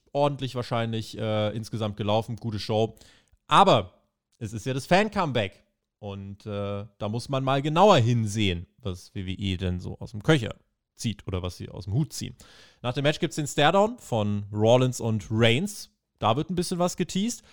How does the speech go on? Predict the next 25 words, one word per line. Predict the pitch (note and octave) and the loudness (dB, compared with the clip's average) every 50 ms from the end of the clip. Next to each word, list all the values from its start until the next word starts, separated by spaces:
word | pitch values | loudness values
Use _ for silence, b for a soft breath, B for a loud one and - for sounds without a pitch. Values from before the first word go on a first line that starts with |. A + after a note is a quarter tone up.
| b b b b | b b b b
aber | - C3 C3+ D3 | 4 6 6 6
Edge | - A3 G#3 - | 6 4 2 2
lässt | - C#3 B2 - | 0 0 0 0
das | C3+ A2+ | -2 -2
erstmal | B2+ B2 A2 - A#2+ | -2 -2 0 0 0
nicht | A2+ A#2 A#2+ | 0 2 0
auf | B2 G2+ | 0 0
sich | G#2 A2+ F#2+ | 0 -2 -2
sitzen | A2+ A2+ - - F3+ | -2 -2 -2 -2 -4
und | C3+ E3 - | -4 -2 2
brawlt | - C#3+ B2 B2 B2+ C3 - - | 4 6 6 6 6 4 -4 -8
sich | B2 E3 D3+ | -8 -6 -4
mit | F#3 D#3+ | -4 -2
Rollins | A#2+ A2+ G#2 G#2 A2 A#2 A2+ | 0 2 2 2 2 0 -2
aus | G#2+ B2 A2+ | -4 -4 -4
der | - E3 F#3 | -2 -2 -2
Arena. | F#3+ C#3 B2+ G2+ F#2 - - _ _ _ _ | 0 0 0 0 0 -2 -6 _ _ _ _
Damit | - A2+ A#2+ B2 D#3+ F#3+ - - - | 0 0 2 2 0 -2 -6 -4 0
haben | A#2+ A#2 B2+ D3 C#3 | 2 2 2 2 0
wir | D#3 D#3+ - | -4 -4 -2
ein | - G2+ F#2+ | -4 -4 -2
mögliches, | G2 A#2 D#3+ E3 - F#3 - F3+ F3+ - - _ _ _ _ _ _ _ _ _ _ _ | 0 0 0 0 -2 -4 -2 -2 -4 -4 -8 _ _ _ _ _ _ _ _ _ _ _
klammert | - - A2+ G#2 G#2 G2 G2 | -10 -4 -2 -2 -2 -2 -2
möglich | G#2 G#2+ G#2 - G2 G#2+ | -2 -4 -4 -4 -6 -2
ein, | G#2+ A2+ A#2 A#2+ | 0 0 0 0